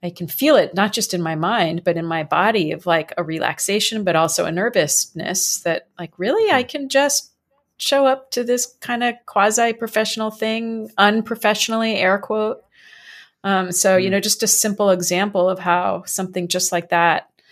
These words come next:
Speaker 1: that little tiny disruption had a whole body experience for, you know, for her. And I think that's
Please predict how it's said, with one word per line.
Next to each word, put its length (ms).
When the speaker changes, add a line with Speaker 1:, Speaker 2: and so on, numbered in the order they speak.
Speaker 1:
that 200
little 220
tiny 360
disruption 800
had 180
a 60
whole 420
body 560
experience 880
for, 580
you 140
know, 160
for 200
her. 460
And 100
I 40
think 180
that's 540